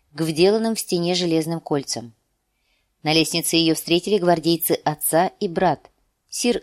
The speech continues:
Эдмар Талли, коренастый молодой человек с лохматой гривой жёлтых волос и медной бородой. Нагрудные пластины его панциря были помяты и поцарапаны в битве, синий-красный плащ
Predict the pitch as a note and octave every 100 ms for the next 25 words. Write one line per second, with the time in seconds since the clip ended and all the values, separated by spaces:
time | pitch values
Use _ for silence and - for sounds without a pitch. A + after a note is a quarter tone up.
0 | - G#3 F3 F#3+ F#3+ - E3 C#3 A#2+ -
1 | _ _ _ _ _ - D#3+ F3+ F3 E3
2 | D#3+ D#3 D#3 D#3 D3+ - C#3 E3 G3+ -
3 | _ _ _ - F3+ F#3 A3 C4 B3 G#3
4 | A3 G#3 F#3+ G3+ G3 - E3+ E3+ A3+ -
5 | - F#3 E3 D#3 F#3 E3+ F#3 E3+ D3+ B2
6 | _ _ _ _ _ _ _ _ - D#3+
7 | E3 F3+ F3 F3 F3+ F3+ - G3+ F#3+ F3
8 | - G#3+ G3 E3+ E3 F3 F3 F#3+ G3+ G#3+
9 | G#3 G3 G3 G#3 F#3+ C#3 D3 D3+ D#3 D3
10 | A#2+ A#2 _ _ _ _ _ - - D#3
11 | D#3 D#3+ D3 D3+ D3 D3+ F#3 -